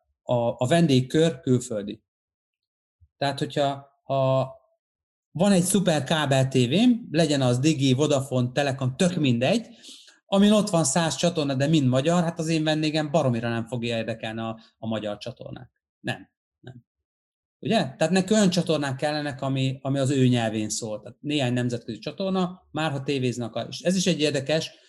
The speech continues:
ugye mindenki azt mondja, a hotelekben is, hogy ja, hát mi nem tévézünk. Hát, ja, mi, mi már nem, nem nézünk tévét, ugye? Sokan.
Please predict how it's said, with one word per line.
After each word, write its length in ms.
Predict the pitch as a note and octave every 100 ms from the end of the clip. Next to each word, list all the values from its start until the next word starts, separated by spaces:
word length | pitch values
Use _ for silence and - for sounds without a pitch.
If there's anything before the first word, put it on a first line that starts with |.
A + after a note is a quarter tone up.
| _ _
ugye 380 | C#3 C#3 C#3+ C3+
mindenki 360 | F3 G3+ F3 D#3+
azt 200 | D3+ -
mondja, 520 | C#3 B2+ C3+ F#3+ - _ _ -
a 100 | C3+
hotelekben 560 | F3 F3 D#3 C3 B2+
is, 400 | B2+ F3 - - _ _ _
hogy 380 | - C3+ C3 C3 _
ja, 140 | - G3+
hát 340 | A3+ A3 F3+
mi 120 | E3
nem 200 | E3 D3+
tévézünk. 680 | C3 B2 A2 G#2+ A2 A#2+ - _ _ _ _ _ _ _ _ _ _ _ _ _
Hát, 200 | - C3+
ja, 260 | C#3 F3+ G#3+
mi, 120 | F#3
mi 240 | D#3 D3+ F#3+
már 160 | F#3
nem, 240 | F#3 F3 - -
nem 180 | B3 G#3+
nézünk 380 | G3+ E3+ E3+
tévét, 500 | C3 D#3 C3 A#2 G#2+ -
ugye? 260 | D#3 F3
Sokan. 460 | C3 G3 - D3 -